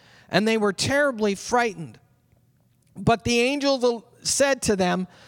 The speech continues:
'Do not be afraid, be-, for behold, I bring you good news of great joy, which will be for all people.'" Say, "Good news."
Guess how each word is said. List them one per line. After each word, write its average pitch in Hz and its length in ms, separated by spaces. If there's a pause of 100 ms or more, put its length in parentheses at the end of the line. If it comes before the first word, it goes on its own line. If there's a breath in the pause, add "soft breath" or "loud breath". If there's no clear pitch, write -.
(180 loud breath)
'Do 202 160
not 233 300
be 277 140
afraid, 226 460
be-, 214 80
for - 280
behold, 226 640
I 202 140
bring 208 280
you 185 160
good 262 300
news 220 380
of 156 260
great 220 300
joy, 180 480 (420 loud breath)
which 180 260
will 208 200
be 214 260
for 190 280
all 226 220
people.'" - 560 (1500 soft breath)
Say, 294 240
"Good 285 260
news." 254 520